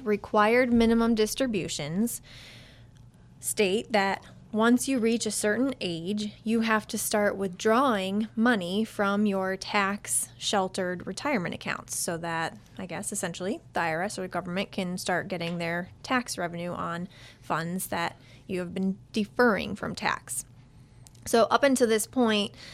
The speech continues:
the age, well, a while back it was seventy and a half. Then with Secure Act one point oh, it changed to age seventy-two. Now with Secure Act two point oh, you don't have to start taking required minimum distributions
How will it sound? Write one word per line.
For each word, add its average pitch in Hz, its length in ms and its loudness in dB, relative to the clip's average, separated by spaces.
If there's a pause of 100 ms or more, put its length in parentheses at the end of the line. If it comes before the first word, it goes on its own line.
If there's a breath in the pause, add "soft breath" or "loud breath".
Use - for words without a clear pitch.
(200 loud breath)
the 220 160 0
age, 214 520 6 (120)
well, 180 200 -6
a - 40 -6
while 214 280 6
back 175 320 -2
it - 40 -8
was 180 140 -4
seventy 185 360 -2
and 156 100 -4
a - 20 -6
half. 220 500 2 (320 loud breath)
Then 226 360 2
with 202 160 0
Secure 196 400 -2
Act 185 400 -4 (180)
one 240 220 -2
point 151 240 -6
oh, 202 180 -4 (380 loud breath)
it 202 160 0
changed 202 420 2
to - 160 -4
age 180 180 -4
seventy-two. 294 1500 0 (340 loud breath)
Now 208 600 4
with 196 280 0
Secure 202 400 0
Act - 260 -4
two 208 160 0
point 185 300 -6
oh, 208 260 4
you 190 220 -4
don't 226 400 4
have 233 260 -4
to 220 80 -6
start 196 480 -2
taking 214 500 -4
required 196 600 0
minimum 202 400 2
distributions 190 840 -4